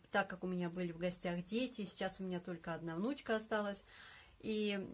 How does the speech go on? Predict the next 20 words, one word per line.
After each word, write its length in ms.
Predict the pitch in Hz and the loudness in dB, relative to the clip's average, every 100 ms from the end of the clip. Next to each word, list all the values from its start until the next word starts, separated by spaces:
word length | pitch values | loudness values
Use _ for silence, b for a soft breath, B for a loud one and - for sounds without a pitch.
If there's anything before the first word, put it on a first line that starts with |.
| - | -4
сегодня 420 | - 202 226 214 | -2 4 4 6
я 100 | 196 | 2
выбрала 400 | 190 180 196 185 | 2 0 2 2
время 320 | 185 247 254 | 4 4 2
для 100 | 196 | 2
того, 320 | 185 185 180 226 | 0 2 4 2
чтобы 300 | - 175 180 | 0 -4 -4
снять 360 | - 185 170 | 0 0 0
видео, 600 | 180 240 226 220 208 202 180 B B | 0 0 2 4 4 2 -2 B B
э, 280 | 190 190 180 | 0 2 4
как 240 | 196 190 | 2 2
я 100 | 190 | 0
вам 200 | 180 180 | 2 4
и 60 | 175 | 4
обещала, 640 | 170 175 - 240 247 196 | 2 -2 0 2 4 2
по 460 | - 214 226 214 | 2 4 6 6
своим 480 | - - 175 196 208 | 2 0 2 2 2
маленьким 480 | 180 180 175 170 170 | 2 4 2 0 -2
малышам. 500 | 165 165 - 226 269 | -2 -2 0 2 2
Последним, 680 | 180 175 196 233 233 233 | 0 -2 2 2 2 -2